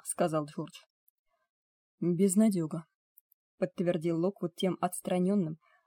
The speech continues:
безразличным тоном, какой появляется у него,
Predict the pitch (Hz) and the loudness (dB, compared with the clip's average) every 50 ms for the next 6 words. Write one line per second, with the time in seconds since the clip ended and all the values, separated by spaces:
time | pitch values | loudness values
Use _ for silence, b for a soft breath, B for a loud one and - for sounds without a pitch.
0 | _ - 180 185 185 165 185 175 180 170 185 196 190 - - 180 170 160 165 - | _ -2 0 0 2 4 4 2 2 2 0 0 0 0 -2 -2 -2 -2 -2 0
1 | 208 226 208 156 156 - _ _ _ _ _ _ _ - - - 208 185 185 - | 0 2 2 0 -2 -6 _ _ _ _ _ _ _ -2 2 4 4 4 4 6
2 | 196 190 180 165 175 202 247 262 - - - 170 170 165 160 175 160 | 4 4 4 4 4 4 2 2 0 -2 -2 -2 -2 -2 -2 -6 -10